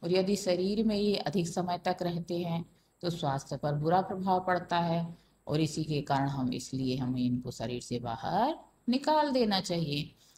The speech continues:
अब शरीर से इन अनु-, अपशिष्ट पदार्थों को, अनुपयोगी पदार्थों को निकालने के लिए एक व्यवस्थित स्थान है, जिसको कि जैसे हम चित्र में देख रहे हैं शौचालय, जो कि हमारे स्वच्छ भारत अभियान का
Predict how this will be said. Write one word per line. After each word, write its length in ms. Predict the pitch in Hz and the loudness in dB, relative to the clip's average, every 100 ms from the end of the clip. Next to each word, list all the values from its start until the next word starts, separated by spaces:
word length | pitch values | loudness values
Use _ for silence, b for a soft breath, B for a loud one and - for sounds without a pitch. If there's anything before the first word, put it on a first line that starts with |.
| - | -6
अब 120 | 180 | -4
शरीर 420 | 180 190 190 233 262 | -2 0 2 2 2
से 200 | - 294 | 0 2
इन 100 | 262 | 4
अनु-, 480 | 202 220 226 220 - _ _ _ - | 4 4 2 0 -8 _ _ _ -4
अपशिष्ट 480 | 170 - 247 254 294 | -4 -2 -2 0 0
पदार्थों 560 | 233 190 160 151 151 | 2 4 2 2 -2
को, 240 | 147 170 190 | -2 -2 0
अनुपयोगी 720 | - 185 180 180 190 180 185 | 0 0 -2 -2 0 2 2
पदार्थों 560 | 180 165 147 147 147 | 0 0 0 -2 -8
को 280 | 139 - 185 | -8 -4 2
निकालने 560 | 233 220 170 156 151 151 | 4 4 2 2 0 -4
के 140 | 156 | -2
लिए 180 | 156 165 | 0 0
एक 60 | 151 | 0
व्यवस्थित 580 | 143 143 - - 214 | 0 0 -2 -4 -4
स्थान 480 | 202 - - 147 151 | -4 -6 -8 -6 -4
है, 400 | 147 135 180 240 B B B B _ - | -2 -2 0 -2 B B B B _ -8
जिसको 360 | 147 - 147 | -8 -4 -4
कि 320 | 139 156 208 262 | -4 -2 0 2
जैसे 320 | 202 180 170 | 2 2 0
हम 160 | 165 | 0
चित्र 340 | 151 156 - 147 | -2 -4 -4 -2
में 160 | 139 | 0
देख 220 | 131 123 135 | 0 -4 -4
रहे 100 | 156 | -2
हैं 140 | 233 | -4
शौचालय, 720 | - 262 269 254 160 127 - - b b b 151 | -2 -4 -2 -2 -2 -4 -10 -14 b b b -2
जो 200 | 196 254 | 2 2
कि 200 | 254 254 | 2 0
हमारे 460 | 226 196 175 180 | 2 2 2 2
स्वच्छ 400 | 180 208 220 - | 0 0 0 0
भारत 360 | 226 208 185 180 | 0 0 0 0
अभियान 380 | 156 156 151 147 | 0 0 0 -2
का 460 | 151 165 254 339 | -2 0 0 -4